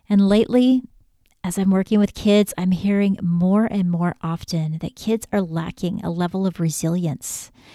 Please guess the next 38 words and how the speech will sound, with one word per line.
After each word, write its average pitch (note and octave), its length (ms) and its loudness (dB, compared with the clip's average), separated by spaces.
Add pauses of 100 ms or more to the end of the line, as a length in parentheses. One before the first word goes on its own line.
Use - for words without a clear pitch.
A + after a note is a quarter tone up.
(400)
They're G#3 120 6
giving B3 420 4
up. A3+ 220 4
They're F3+ 140 2
wanting G#3+ 320 2
to A3+ 80 2
just - 240 -2
go G3 220 4
hang F3+ 340 0
out A#3+ 140 4
on A#3 100 4
their A3 100 4
couch - 420 -2
and E3+ 120 0
play F#3+ 340 0
video G3 380 4
games. D#3+ 380 -2
Sometimes F3 440 -2
they F3+ 80 2
just F3+ 240 -2
don't F#3+ 200 4
even A3+ 200 2
want G3 220 2
to G3 60 2
leave E3+ 360 0
the E3 80 2
house. - 580 -4 (400)
How B3 140 4
can D#4+ 220 0
we D4+ 80 0
make C4+ 240 2
them B3 140 4
feel A#3+ 280 2
motivated F#3+ 680 2
to F3 80 -4
keep - 460 -2
going F#3+ 560 0
and D#3 160 -6